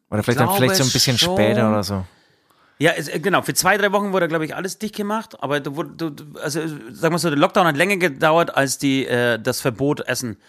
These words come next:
Speaker 2: irgendwo zu holen
Speaker 1: Genau,
Speaker 2: und
Speaker 1: ich
Speaker 2: sich
Speaker 1: glaube
Speaker 2: liefern
Speaker 1: auch.
Speaker 2: zu lassen.
Speaker 1: Und da hast du natürlich dann auch hier Styropor-Packungen, die,
Speaker 2: Wahnsinn.
Speaker 1: die du gar nicht wusstest, dass die noch erlaubt sind in Deutschland. Irgendwelche Chemie zusammengeschusterten Plastikdinger und so.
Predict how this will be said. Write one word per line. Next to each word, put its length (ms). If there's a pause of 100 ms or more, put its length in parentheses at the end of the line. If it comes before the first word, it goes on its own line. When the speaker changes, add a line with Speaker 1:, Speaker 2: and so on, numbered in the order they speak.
(240)
Speaker 2:
irgendwo 260
zu 180
holen 220
Speaker 1:
Genau, 160
Speaker 2:
und 60
Speaker 1:
ich 60
Speaker 2:
sich 20
Speaker 1:
glaube 160
Speaker 2:
liefern 100
Speaker 1:
auch. 60
Speaker 2:
zu 80
lassen. 260 (120)
Speaker 1:
Und 140
da 60
hast 140
du 40
natürlich 280
dann 160
auch 200
hier 200
Styropor-Packungen, 1600
die, 160
Speaker 2:
Wahnsinn. 400 (220)
Speaker 1:
die 60
du 100
gar 80
nicht 180
wusstest, 320
dass 80
die 100
noch 120
erlaubt 500
sind 140
in 100
Deutschland. 400 (420)
Irgendwelche 360
Chemie 580
zusammengeschusterten 1400 (560)
Plastikdinger 880
und 120
so. 200